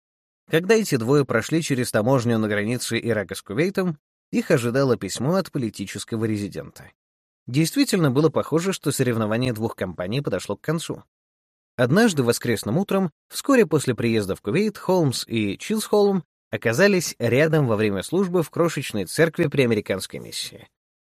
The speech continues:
В тот день проповедь была о заповедях блаженства, и после слов «благословенны чистые сердцем» Холмс толкнул Чизхолма в бок. «Наконец», —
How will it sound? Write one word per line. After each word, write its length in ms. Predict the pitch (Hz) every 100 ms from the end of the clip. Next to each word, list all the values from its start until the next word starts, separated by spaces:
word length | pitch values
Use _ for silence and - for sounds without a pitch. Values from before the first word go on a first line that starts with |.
| _
В 140 | _ -
тот 200 | 135 123
день 280 | 127 226 220
проповедь 460 | 196 190 165 135
была 260 | 104 113 147
о 140 | 113
заповедях 600 | 104 131 131 117 107 117
блаженства, 680 | 101 110 98 90 - - - - _ _ _
и 100 | 117
после 380 | - 233 - 135
слов 340 | - 117 147
«благословенны 800 | 101 110 101 107 104 113 131 110
чистые 380 | - 107 - 76
сердцем» 500 | - 170 - 160 131 _ _ _
Холмс 500 | 196 208 202 - -
толкнул 480 | - 101 101 123 156
Чизхолма 640 | 135 - 131 - 117 110 98
в 80 | 87
бок. 320 | 60 - - _ _ _ _ _ _ _ -
«Наконец», — 760 | 87 87 98 127 123 - -